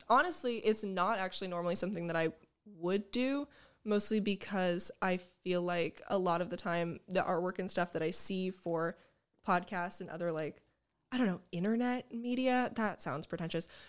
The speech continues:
but it's the, the vibe is a little bit different than something that might be asked of me for, like, a show poster or a flyer or something like that. Uh, like, I've noticed that those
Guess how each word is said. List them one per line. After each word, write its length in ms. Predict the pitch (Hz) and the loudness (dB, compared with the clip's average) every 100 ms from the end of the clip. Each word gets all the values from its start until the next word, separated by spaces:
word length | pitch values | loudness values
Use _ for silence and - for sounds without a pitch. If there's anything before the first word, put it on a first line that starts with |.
| - - | -6 4
but 240 | 220 214 | 6 4
it's 280 | 233 220 - - | -4 -4 -6 -12
the, 440 | 196 208 196 180 - 196 | 0 4 6 4 -2 -4
the 140 | 208 | 0
vibe 400 | 180 170 202 208 | 2 2 2 -2
is 160 | 214 233 | -4 -2
a 40 | |
little 160 | 233 240 | 0 2
bit 280 | 240 180 | 0 -2
different 500 | - 180 269 302 339 - _ _ - - | -8 -4 2 2 2 -4 _ _ -6 -2
than 300 | 196 196 196 | 0 0 -2
something 380 | 190 202 202 202 | -2 -4 -4 -4
that 100 | 185 | -2
might 240 | 180 170 - | 0 0 2
be 100 | 180 | 2
asked 320 | 160 180 - | 2 0 -6
of 140 | 175 | -6
me 240 | 175 170 180 | -6 -4 -6
for, 600 | - 175 165 165 170 - _ _ _ | -4 -2 0 2 0 -6 _ _ _
like, 100 | 196 | -12
a 40 | 165 | -6
show 220 | 185 175 | -2 -2
poster 520 | 175 - 165 156 202 - | -2 -2 -2 -4 -6 -10
or 340 | 185 160 156 196 - | -6 -4 -4 -8 -8
a 80 | |
flyer 480 | 180 175 156 156 156 | -4 -2 0 -2 -4
or 260 | - 165 165 | -2 -2 -2
something 340 | - 185 180 185 | -4 -6 -4 -2
like 200 | 196 196 | -2 2
that. 300 | 240 240 - _ - - | 2 2 -8 _ -20 -2
Uh, 60 | 214 | 4
like, 100 | 202 | 4
I've 100 | 196 | 4
noticed 440 | 190 175 185 - | 0 -2 -2 0
that 220 | 185 165 170 | 0 0 4
those 480 | 175 165 185 - | 4 4 2 -4